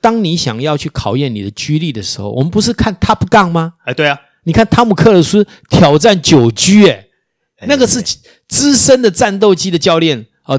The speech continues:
Speaker 1: 资深的战斗机的飞行员才有的感觉啦。
Speaker 2: 那个要特别经过训练才做得到吧？
Speaker 1: 对，重力啦，包括所有的一些，呃，强度的训练，可以了才能去挑战这个。
Speaker 2: 对于我们一般人来说，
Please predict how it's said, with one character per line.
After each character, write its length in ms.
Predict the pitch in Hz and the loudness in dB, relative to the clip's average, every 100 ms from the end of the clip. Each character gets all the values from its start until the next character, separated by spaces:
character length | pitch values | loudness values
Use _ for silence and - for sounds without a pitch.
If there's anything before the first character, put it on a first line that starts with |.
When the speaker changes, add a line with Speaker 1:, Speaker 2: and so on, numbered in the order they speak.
| - | -4
Speaker 1:
资 280 | - 247 247 | -4 -2 2
深 140 | 247 | 2
的 80 | 220 | 0
战 220 | 170 185 | 0 -2
斗 140 | 185 180 | 0 0
机 220 | 143 165 | 0 -2
的 100 | 151 | -2
飞 160 | - 170 | 0 0
行 200 | - 123 | 0 -4
员 140 | 120 | -4
才 260 | - 120 147 | -2 0 2
有 240 | 175 117 | 2 2
的 100 | 117 | -2
感 200 | 101 87 | -6 -10
觉 220 | 90 82 | -14 -14
啦。 40 | 82 | -6
Speaker 2:
那 60 | 156 | -4
个 100 | 135 | -2
要 140 | 143 | -2
特 160 | 165 135 | -2 -4
别 160 | 113 | -6
经 240 | - 127 127 | -8 -10 -8
过 220 | 131 113 | -6 -6
训 400 | - 160 117 110 | -6 -8 -6 -6
练 200 | 117 95 | -6 -4
才 240 | 120 104 107 | -4 -4 -2
做 220 | - 165 | 0 0
得 60 | |
到 60 | 135 | 0
吧？ 40 | |
Speaker 1:
对， 60 | 156 | 0
重 100 | 156 | 0
力 40 | |
啦， 300 | 135 131 123 | 0 0 -2
包 180 | 123 135 | -4 -4
括 420 | 139 139 135 135 | -2 -2 -2 -2
所 240 | 135 - 135 | -4 -2 -2
有 140 | 127 | -2
的 360 | 107 110 107 107 | -2 -4 -4 -6
一 180 | 127 120 | -6 -4
些， 580 | 123 117 123 120 123 - | -4 -2 -2 -4 -6 -10
呃， 200 | 101 92 | -14 -12
强 360 | - 104 123 | -12 -8 -8
度 140 | 143 139 | -6 -6
的 80 | |
训 240 | 120 151 127 | -6 -10 -8
练， 180 | 127 98 _ _ _ | -10 -10 _ _ _
可 280 | - 123 175 | -4 -2 0
以 120 | 139 | -2
了 140 | 104 | -6
才 180 | - 104 | -8 -8
能 80 | 113 | -8
去 120 | 117 | -8
挑 240 | - 80 | -8 -8
战 180 | 90 101 | -10 -14
这 100 | 95 | -14
个。 80 | 85 | -6
Speaker 2:
对 140 | 208 | -2
于 40 | 208 | -2
我 120 | 131 | -2
们 100 | 131 | -4
一 60 | 151 | -4
般 180 | 165 | -4
人 120 | 165 143 | -2 -4
来 140 | 139 | -4
说， 360 | 135 151 160 | -6 -8 -8